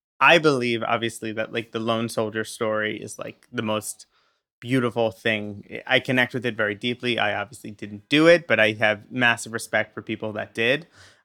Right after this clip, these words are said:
And when I read certain pieces that kind of say, "This is not make sense,"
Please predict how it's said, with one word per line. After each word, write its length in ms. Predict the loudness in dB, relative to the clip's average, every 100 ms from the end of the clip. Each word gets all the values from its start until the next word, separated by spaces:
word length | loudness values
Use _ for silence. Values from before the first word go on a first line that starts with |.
| -4
And 240 | -2 0
when 100 | 2
I 60 | 2
read 280 | 2 0
certain 280 | 0 -4 -4
pieces 400 | -4 -6 -4 -4
that 180 | -4 -4
kind 240 | -4 -4
of 100 | -4
say, 280 | -4 2 2
"This 260 | 2 -4 -8
is 180 | -10 -2
not 300 | 0 0 0
make 260 | -6 -6
sense," 440 | -4 -2 -2 -4